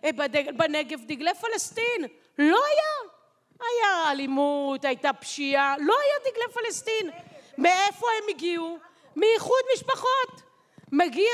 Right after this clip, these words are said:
הבדואי, מתחתן עם הבדואית, ואז מביא יבוא אישי מחברון, פלסטינית. איך היא תחנך את הילדים שלה?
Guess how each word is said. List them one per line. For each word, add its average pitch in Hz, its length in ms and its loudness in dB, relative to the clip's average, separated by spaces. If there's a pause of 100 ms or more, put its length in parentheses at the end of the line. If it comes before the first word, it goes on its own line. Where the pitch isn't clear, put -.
(100)
הבדואי, 311 640 0
מתחתן 320 520 -4 (100)
עם 381 80 -2
הבדואית, 269 680 -2 (400)
ואז 381 300 2
מביא 480 680 0
יבוא 359 240 4
אישי 415 200 0 (160)
מחברון, 453 520 0
פלסטינית. 453 800 0 (420)
איך 415 180 2
היא 508 120 0
תחנך 466 420 -4
את - 100 -6
הילדים 277 440 -4
שלה? 208 300 -8